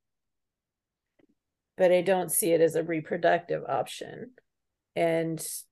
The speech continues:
the churches definitely push it as a reproductive option.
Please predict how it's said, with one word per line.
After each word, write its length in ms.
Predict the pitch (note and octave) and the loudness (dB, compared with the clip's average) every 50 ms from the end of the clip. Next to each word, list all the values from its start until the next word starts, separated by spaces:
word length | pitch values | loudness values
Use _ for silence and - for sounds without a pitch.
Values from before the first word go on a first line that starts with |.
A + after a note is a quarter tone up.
| _ _ - | _ _ -8
the 100 | - E3 | -8 -8
churches 600 | D#3 - - B3 A3 A3 A3 - G#3 E3+ - - | -8 -4 0 2 2 2 2 0 -4 -4 -4 -2
definitely 1000 | - F3 E3+ E3+ E3 - G#3+ F3 E3 D#3 D#3 E3 E3+ D#3+ D#3+ D#3 D#3 D#3 D#3 - _ - | 2 4 4 4 2 0 -6 -4 -4 -4 -2 0 0 2 2 0 0 -2 -4 -6 _ -6
push 260 | - G3+ E3+ - - | -4 -4 -4 -2 -2
it 140 | F3+ E3 D#3+ | 0 0 0
as 180 | - D#3 D#3+ C#3+ | 0 -2 -2 -2
a 80 | D3+ D#3 | -2 -4
reproductive 760 | D#3 D#3 D3+ D3+ - F3 D#3+ D#3+ D#3 - - - - - - - | -4 -4 -4 -6 -4 -2 0 0 0 0 -4 -6 -8 -8 -8 -8
option. 560 | - A2+ - - - - - - - - A3+ | -10 -10 -10 -12 -14 -14 -14 -12 -12 -12 -14